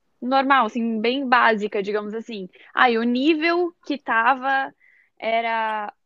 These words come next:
um, mas na verdade lá era um e meio. E aí não,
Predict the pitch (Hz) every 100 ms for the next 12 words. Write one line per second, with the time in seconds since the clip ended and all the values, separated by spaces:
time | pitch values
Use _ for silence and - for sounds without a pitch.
0 | _ - 269 302 339 359 370 330 294 285
1 | 277 269 262 247 247 262 262 240 240 269
2 | 262 262 254 262 294 254 233 240 190 -
3 | _ _ _ 220 214 208 220 233 247 262
4 | 277 285 294 311 311